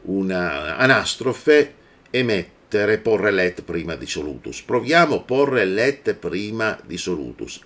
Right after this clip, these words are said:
E libero e, eh, sì, eh, del suo potere, e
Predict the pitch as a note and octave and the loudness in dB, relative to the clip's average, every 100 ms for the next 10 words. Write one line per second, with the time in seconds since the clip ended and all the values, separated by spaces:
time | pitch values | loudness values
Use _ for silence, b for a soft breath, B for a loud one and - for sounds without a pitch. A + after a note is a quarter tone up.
0 | _ B2 D3+ B2+ - - - - _ _ | _ 4 6 6 4 -10 -20 -20 _ _
1 | _ _ _ _ C2+ D2 G2+ G#2 G2+ A2 | _ _ _ _ -12 -2 0 4 6 8
2 | A2+ C3 E3+ F#3+ - _ _ _ _ _ | 8 8 6 4 -2 _ _ _ _ _
3 | _ b b _ - B2 C3 G#2+ - - | _ b b _ 0 8 8 8 2 -6
4 | - D#2 D2+ C2 G1+ - - - - - | -8 -6 -4 -4 -6 -8 -10 -14 -18 -20
5 | - B B B B B B _ _ _ | -20 B B B B B B _ _ _
6 | _ _ b b b _ - - - - | _ _ b b b _ -16 -8 -8 -8
7 | - - - - - _ _ _ _ b | -12 -14 -14 -16 -18 _ _ _ _ b
8 | b b b b _ _ _ _ _ _ | b b b b _ _ _ _ _ _
9 | _ _ _ _ _ _ _ - - G2+ | _ _ _ _ _ _ _ -10 -2 -2
10 | - G#2+ - - A2 A2+ C#3 F3 - - | 2 2 2 6 8 10 8 4 0 -16
11 | - _ _ _ _ _ _ _ _ b | -20 _ _ _ _ _ _ _ _ b
12 | b b b _ - D3+ C3+ F2+ | b b b _ 4 8 8 6